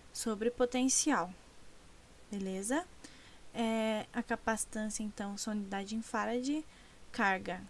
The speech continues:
Coulomb e potencial volt, tá?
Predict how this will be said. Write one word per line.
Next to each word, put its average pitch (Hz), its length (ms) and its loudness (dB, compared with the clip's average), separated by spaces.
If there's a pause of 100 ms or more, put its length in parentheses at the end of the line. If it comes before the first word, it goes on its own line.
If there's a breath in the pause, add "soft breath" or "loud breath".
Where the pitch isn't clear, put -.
(120)
Coulomb 233 680 2 (280)
e 247 220 4
potencial 233 840 0
volt, 185 640 -8 (420)
tá? 202 280 -4